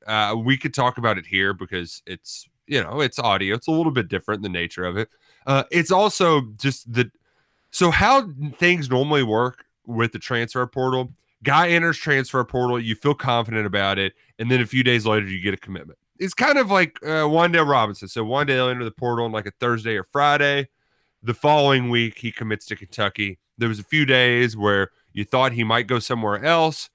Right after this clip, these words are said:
but for the most part, like, that, there, there wasn't, there was some drama and suspense in the waiting,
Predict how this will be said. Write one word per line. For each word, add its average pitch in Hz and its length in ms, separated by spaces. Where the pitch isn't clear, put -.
but 170 300
for 202 100
the 185 100
most 175 320
part, 135 460
like, 117 200
that, 117 280
there, 139 160
there 139 200
wasn't, 139 500
there 165 120
was 190 160
some 160 180
drama 175 680
and 135 140
suspense 139 640
in 160 100
the 117 120
waiting, 135 640